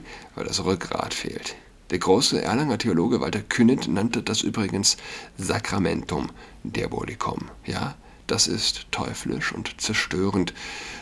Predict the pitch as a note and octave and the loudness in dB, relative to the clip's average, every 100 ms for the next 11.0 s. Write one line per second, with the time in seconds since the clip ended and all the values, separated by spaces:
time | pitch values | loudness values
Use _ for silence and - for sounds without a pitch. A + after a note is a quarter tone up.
0 | - - - - A#1 - - - - - | -6 -6 -4 -2 0 0 0 -2 -4 2
1 | G2 F#2+ F2+ - G2 F#2+ - - - - | 6 6 4 2 4 4 2 0 -2 -2
2 | - - - - - B1 - - - - | -2 -2 -8 -6 -4 -4 -6 -8 -8 -10
3 | - C2 D#2 D#2+ D#2 C2+ C#2 A1+ G#1+ - | -2 0 2 0 -2 -4 -4 -4 -8 -16
4 | - - - G#2 E2 - G1+ G1+ - - | -20 -10 4 6 6 2 -2 -2 -2 -2
5 | - C2 B1 - - - - - - - | -6 -4 -4 -6 -8 -6 -6 -6 -4 -6
6 | - - - - - G#2+ - - - - | -6 -6 -6 -2 4 4 4 -4 -2 0
7 | - - - - - - - - - - | 0 -2 -4 -4 -4 -4 -8 -8 -8 -6
8 | - - F2 - F#2+ G2+ - - - - | -8 -8 -8 -6 -8 -6 -6 -4 -6 -4
9 | F#2+ F#2 G2 - A2 - - E2 - - | -2 -2 -2 -2 -2 -2 -2 0 -2 -2
10 | - - - D2+ - - - - - | -2 0 0 -2 -4 -6 -8 -6 -6